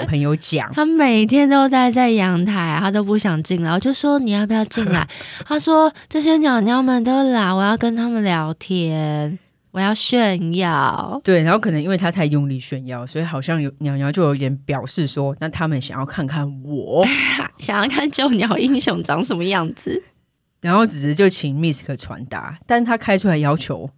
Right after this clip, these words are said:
Speaker 2: 有点困难。
Speaker 1: 非常困难办到，因为他说他希望我可以
Speaker 2: 在清晨的时候
Speaker 1: 跟他一起去阳台，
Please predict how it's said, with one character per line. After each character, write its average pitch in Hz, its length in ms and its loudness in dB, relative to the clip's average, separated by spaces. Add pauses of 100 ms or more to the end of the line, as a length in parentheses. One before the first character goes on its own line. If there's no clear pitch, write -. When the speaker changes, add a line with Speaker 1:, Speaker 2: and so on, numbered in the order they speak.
(160)
Speaker 2:
有 220 160 2
点 233 160 2
困 180 260 0
难。 147 120 -6 (420)
Speaker 1:
非 262 260 4
常 165 220 0
困 185 160 2
难 143 160 0
办 135 140 -2
到， 135 160 -2
因 170 80 0
为 202 40 4
他 185 160 0
说 180 160 -2
他 180 140 -2
希 170 260 -4
望 180 280 2
我 98 100 -8
可 135 320 -6
以 135 240 -4 (180)
Speaker 2:
在 214 140 -4
清 285 340 0
晨 202 280 -2
的 170 80 -4
时 156 240 -6
候 170 240 -10 (420)
Speaker 1:
跟 190 180 4
他 190 220 2
一 196 60 4
起 156 120 -4
去 160 180 -2
阳 139 220 -2
台， 127 320 -8